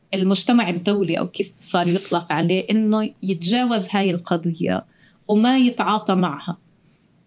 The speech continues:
آه، وكمان طبيعة إسرائيل ك-، آه، أو الصهيونية كحركة استعمارية وتحالفاتها الغربية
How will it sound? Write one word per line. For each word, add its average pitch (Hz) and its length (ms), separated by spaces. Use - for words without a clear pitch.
آه، 175 480
وكمان 262 420
طبيعة 233 360
إسرائيل 196 580
ك-، - 60
آه، 160 840
أو 170 280
الصهيونية 202 600
كحركة 185 520
استعمارية 180 800
وتحالفاتها 180 840
الغربية 190 720